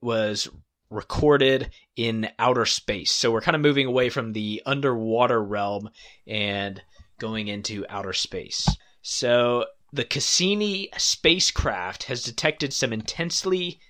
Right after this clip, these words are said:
scary emissions coming from Saturn, which is over two hundred thirty-four million miles away from Earth. According to nasa, these recordings were picked up in April of two thousand two.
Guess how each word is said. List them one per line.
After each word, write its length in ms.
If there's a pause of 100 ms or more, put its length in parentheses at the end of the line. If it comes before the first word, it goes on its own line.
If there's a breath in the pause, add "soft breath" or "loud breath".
scary 720
emissions 680
coming 300
from 160
Saturn, 540
which 180
is 240 (300 soft breath)
over 280
two 280
hundred 400
thirty-four 640 (320 soft breath)
million 560
miles 400
away 200
from 280
Earth. 400 (260)
According 500
to 120
nasa, 760
these 240
recordings 480
were 80
picked 380
up 280
in 220
April 460
of 100
two 160
thousand 460
two. 400